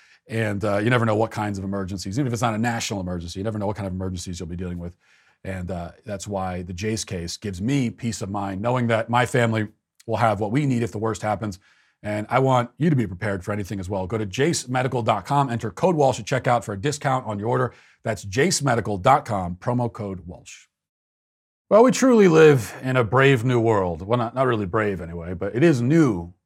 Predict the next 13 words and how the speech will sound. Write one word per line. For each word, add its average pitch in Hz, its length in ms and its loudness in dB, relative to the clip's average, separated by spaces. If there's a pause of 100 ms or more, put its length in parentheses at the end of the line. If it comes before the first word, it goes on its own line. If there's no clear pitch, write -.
I 98 80 -6
guess. 92 380 -8
And, 113 320 -4
uh, 117 60 2
it's 120 260 -4
new 208 240 4
in 151 120 0
ways 139 360 2
that 117 140 -4
threaten 143 340 0
to 135 100 -4
make 120 380 -2
obsolete 123 760 0